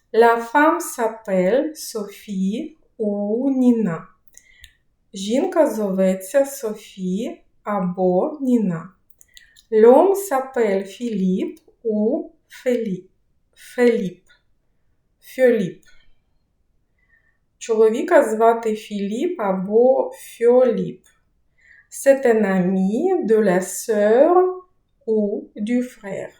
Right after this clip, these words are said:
Це друг сестри чи брата.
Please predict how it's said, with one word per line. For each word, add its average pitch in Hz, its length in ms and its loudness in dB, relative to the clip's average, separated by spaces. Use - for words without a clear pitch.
Це 233 320 2
друг 190 500 -4
сестри 220 960 -6
чи 226 300 -4
брата. 208 520 -8